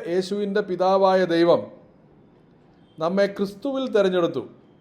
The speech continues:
എഫേസോസ് വൺ പോയിന്റ് ഫോർ. ലോകത്തിലെല്ലായിടത്തും മനുഷ്യർ ഉണ്ടായിരുന്നില്ലേ?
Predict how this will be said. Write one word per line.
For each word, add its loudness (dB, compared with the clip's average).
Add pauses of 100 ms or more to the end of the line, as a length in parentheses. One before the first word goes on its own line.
(1000)
എഫേസോസ് 0 (100)
വൺ 2
പോയിന്റ് 0
ഫോർ. 2 (1800)
ലോകത്തിലെല്ലായിടത്തും 2
മനുഷ്യർ 0
ഉണ്ടായിരുന്നില്ലേ? 0